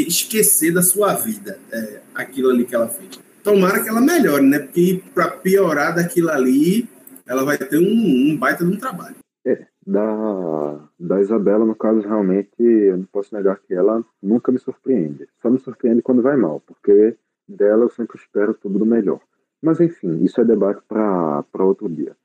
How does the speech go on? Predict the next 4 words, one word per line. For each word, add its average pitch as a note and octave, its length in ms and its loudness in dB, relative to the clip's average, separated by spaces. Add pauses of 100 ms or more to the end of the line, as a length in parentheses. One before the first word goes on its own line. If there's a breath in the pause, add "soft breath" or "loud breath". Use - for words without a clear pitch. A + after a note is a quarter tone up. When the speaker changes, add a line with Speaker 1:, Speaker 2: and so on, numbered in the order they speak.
(100)
Speaker 2:
Sobre A#2+ 920 2
o G2+ 220 2 (120)
prato F#2 520 -4 (280)
da, D3 680 -4